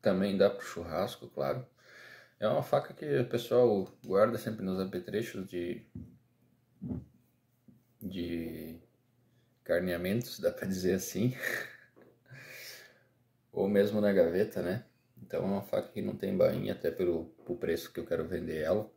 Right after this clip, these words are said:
Ficar num custo bem, bem baixo. Faca eu vendo aqui, entregue na região aí a cem pila. E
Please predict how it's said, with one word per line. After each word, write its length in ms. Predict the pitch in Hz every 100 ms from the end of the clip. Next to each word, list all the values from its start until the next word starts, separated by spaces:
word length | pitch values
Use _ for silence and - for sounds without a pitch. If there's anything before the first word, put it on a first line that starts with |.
| _ - - - _ _
Ficar 180 | - -
num 120 | 95
custo 320 | - 90 -
bem, 400 | 87 - 98 95 -
bem 200 | 92 90
baixo. 440 | 90 85 - - _ _ _ _ _ _ 98
Faca 200 | - 90
eu 60 |
vendo 220 | 90 95
aqui, 200 | 87 -
entregue 360 | 98 - 90 90
na 100 | 87
região 560 | 90 90 90 98 98 90
aí 160 | 95
a 60 | 87
cem 280 | - 95 -
pila. 400 | 95 113 123 - _ _ _ _ _ _ _ _ _ _ _ _
E 460 | 90 87 87 87